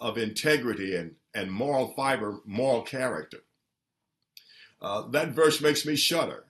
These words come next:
Uh, the one that says we're going to be judged more strictly. Uh, it makes me shudder because teaching is my major gift, and I'm striving to live up to the, to the standard.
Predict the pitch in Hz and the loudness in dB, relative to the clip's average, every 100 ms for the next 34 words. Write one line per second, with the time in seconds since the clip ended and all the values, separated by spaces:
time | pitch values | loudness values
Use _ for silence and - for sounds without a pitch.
0 | _ - - - _ _ _ _ 85 95 | _ -18 -18 -20 _ _ _ _ -14 -6
1 | 113 131 127 127 135 123 113 131 113 131 | -4 -2 -4 -4 0 0 0 -4 -4 -4
2 | 135 117 117 123 92 87 131 139 120 98 | -4 -6 -2 -2 -4 -4 -2 0 -2 -4
3 | 87 - 110 120 110 - 139 160 - 92 | -8 -8 -4 -4 -4 -8 -2 -2 -2 -8
4 | 76 - _ _ _ _ _ 95 90 87 | -10 -14 _ _ _ _ _ -8 -8 -8
5 | 87 87 _ _ _ _ _ - 156 175 | -12 -14 _ _ _ _ _ -6 -4 0
6 | 175 143 151 - 160 151 135 135 139 139 | 0 0 0 2 2 2 -2 -4 -2 0
7 | 135 - _ _ _ _ _ _ _ - | -2 -6 _ _ _ _ _ _ _ -4
8 | 196 175 151 151 131 135 131 117 135 151 | 0 2 2 2 0 0 -2 -4 -4 -2
9 | 127 131 127 135 127 - 170 107 - - | 0 0 0 -2 -4 -2 0 0 -8 -20
10 | _ _ _ _ - 139 - 156 165 165 | _ _ _ _ -6 -4 -2 2 4 4
11 | 131 117 110 127 131 151 - 131 123 - | 0 -2 -2 0 0 -2 -2 -4 -4 -6
12 | - 123 120 117 160 160 156 - | -6 -6 -6 -4 -2 0 -2 -8